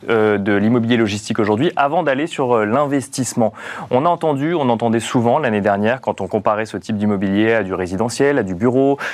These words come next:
euh, ou, ou, ou autre, que c'était là où on pouvait aller chercher de la performance puisque c'était porté par, euh, tout ce qui était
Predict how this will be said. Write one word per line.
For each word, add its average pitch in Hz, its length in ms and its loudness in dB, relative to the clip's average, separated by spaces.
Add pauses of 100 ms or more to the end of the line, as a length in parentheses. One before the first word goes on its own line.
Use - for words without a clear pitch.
(180)
euh, 104 340 2
ou, 110 320 0
ou, 117 240 0
ou 127 200 4
autre, 180 300 0
que 160 340 0
c'était 131 400 0
là 135 280 4
où 143 160 -4
on 117 60 -2
pouvait 123 280 0
aller 143 140 2
chercher 139 340 -4
de 135 60 -2
la 120 80 2
performance 123 600 -2
puisque 139 360 -2
c'était 131 360 -2
porté 135 580 -2
par, 123 440 0
euh, 95 40 -4
tout - 140 -10
ce - 100 -10
qui 110 80 -4
était 120 220 -4